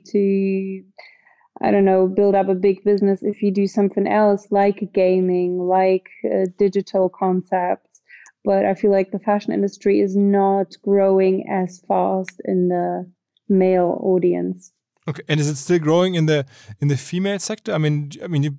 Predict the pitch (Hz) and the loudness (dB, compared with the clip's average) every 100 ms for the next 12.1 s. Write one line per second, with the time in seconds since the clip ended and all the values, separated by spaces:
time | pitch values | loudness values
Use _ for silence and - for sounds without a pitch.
0 | - 165 165 180 165 156 - 156 135 147 | -6 -2 0 -2 -4 -6 -6 -8 -8 -10
1 | 135 151 139 139 139 135 165 156 127 185 | -8 -6 -6 -6 -10 -8 -4 -4 -4 -4
2 | 180 143 131 135 156 - - - - 147 | -4 -2 0 0 -2 -8 -20 -20 -4 0
3 | 147 143 139 135 - - _ 160 156 156 | 2 0 -2 -6 -16 -20 _ -4 -2 -2
4 | 151 - - - 170 160 - 165 185 160 | -6 -18 -12 -6 -4 -4 -2 -2 0 0
5 | 160 147 - 170 160 147 143 185 190 208 | -2 -4 -4 -2 0 0 0 0 -2 -4
6 | 170 165 - 185 170 160 - 175 170 156 | -4 -6 -6 -4 -4 -6 -10 -14 -10 -8
7 | 139 160 156 - 165 160 165 156 156 139 | -6 -6 -8 -8 -6 -6 -6 -4 -2 -2
8 | 147 151 156 165 - 165 170 185 - 175 | -2 -6 -8 -8 -6 -4 -4 -6 -4 -2
9 | 190 170 151 151 - 190 180 175 139 139 | 0 0 0 0 -4 -10 -12 -10 -8 -8
10 | 135 143 139 160 175 165 131 151 151 143 | -6 -4 0 2 0 -2 -4 -4 -2 -2
11 | 147 190 226 170 156 147 - - 175 160 | -2 -2 -2 -6 -8 -10 -10 -4 0 0
12 | 139 | -2